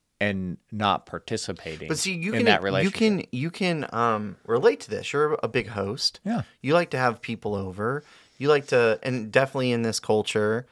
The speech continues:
Speaker 2: um, hosting is the most, people show up at your
Speaker 1: Yeah.
Speaker 2: house,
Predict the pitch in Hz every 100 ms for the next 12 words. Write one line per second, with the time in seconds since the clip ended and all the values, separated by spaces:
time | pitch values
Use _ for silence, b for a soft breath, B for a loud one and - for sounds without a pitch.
0 | b b b - 110 107 104 101 98 92
1 | - _ _ - 127 180 175 - 104 107
2 | 107 113 117 - - - 120 117 123 113
3 | 113 110 110 123 180 117